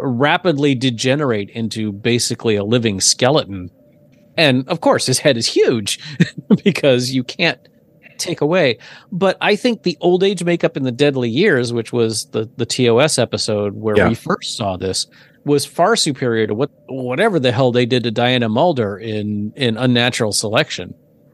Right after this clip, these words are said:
Speaker 1: And, and I don't know what happened to, to maybe, maybe they just didn't have the budget in the early years of T N G, but I know Michael Westmore is better than that.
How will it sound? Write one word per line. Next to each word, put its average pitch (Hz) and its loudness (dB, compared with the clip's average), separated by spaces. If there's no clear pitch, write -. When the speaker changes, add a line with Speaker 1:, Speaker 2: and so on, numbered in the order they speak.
Speaker 1:
And, 180 -2
and 196 0
I 220 2
don't 285 0
know 285 2
what 277 0
happened 277 -4
to, 131 0
to - -6
maybe, 185 0
maybe 151 2
they 170 2
just 151 0
didn't 143 -6
have 139 -2
the 127 2
budget 113 -2
in 170 -2
the 151 -2
early 151 0
years 156 2
of 143 -4
T 165 -2
N 160 0
G, 160 0
but 160 0
I 151 0
know 147 0
Michael 165 0
Westmore 120 0
is 135 2
better 117 2
than 101 -6
that. - -14